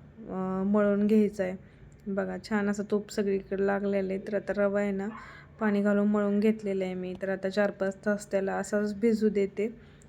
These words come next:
त्याच्यावरती झाकण ठेवून. आता आपण करंजीचं पीठ, अं,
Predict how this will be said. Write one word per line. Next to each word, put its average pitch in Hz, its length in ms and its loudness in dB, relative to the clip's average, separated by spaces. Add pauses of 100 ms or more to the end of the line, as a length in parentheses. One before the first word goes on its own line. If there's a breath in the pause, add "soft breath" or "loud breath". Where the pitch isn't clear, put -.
त्याच्यावरती 202 480 -2
झाकण 214 460 0
ठेवून. 190 280 -4 (360 loud breath)
आता 185 220 -4
आपण 208 280 -2
करंजीचं 214 600 2
पीठ, 220 280 -2
अं, 202 760 -2